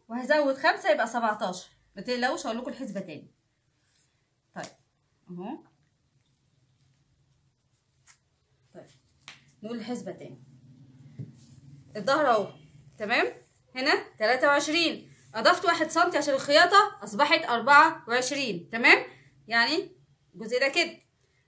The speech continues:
أنا عايزة أزود عشان هعمل أستك في الجزء ده كله. تمام؟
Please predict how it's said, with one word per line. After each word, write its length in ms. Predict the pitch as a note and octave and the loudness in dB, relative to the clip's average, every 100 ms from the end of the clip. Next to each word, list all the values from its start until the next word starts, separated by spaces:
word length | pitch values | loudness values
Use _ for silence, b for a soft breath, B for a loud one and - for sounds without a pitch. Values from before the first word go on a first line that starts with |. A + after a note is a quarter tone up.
| - | -4
أنا 120 | B3 | 6
عايزة 300 | D4+ G4+ F4 | 8 8 6
أزود 520 | C#4+ C#4 F4 F4+ G4+ | 6 6 4 4 2
عشان 500 | B3+ B3+ D4 F4 G#4+ F4+ | 4 4 6 6 8 8
هعمل 320 | F4 F#4+ D#4+ | 6 6 4
أستك 440 | D4 D#4+ - G3+ - | 4 2 -2 -10 -10
في 100 | G#3+ | -8
الجزء 300 | C#4+ C4+ B3+ | -6 -2 -2
ده 80 | C4 | 0
كله. 320 | C4 G3 F3 | 0 -2 -4
تمام؟ 360 | A#3+ B3 D#4 | -4 0 0